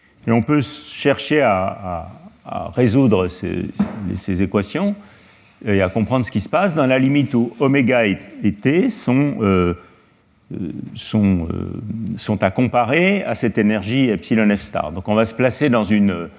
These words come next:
dans une limite où, euh, oméga, T et epsilon F star sont toutes plus petites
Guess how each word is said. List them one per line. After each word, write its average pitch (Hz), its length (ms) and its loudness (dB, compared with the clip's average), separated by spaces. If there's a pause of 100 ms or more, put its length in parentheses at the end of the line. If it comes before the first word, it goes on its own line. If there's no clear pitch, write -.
(280)
dans 104 120 0
une 107 200 4
limite 170 480 0 (540)
où, 135 320 2 (800)
euh, 90 300 0 (840)
oméga, 127 800 2 (340)
T 131 380 2 (460)
et 113 140 4
epsilon 117 480 2
F 107 80 -2
star 165 440 0 (320)
sont 120 200 0
toutes 185 480 -2
plus 139 160 2
petites - 520 -4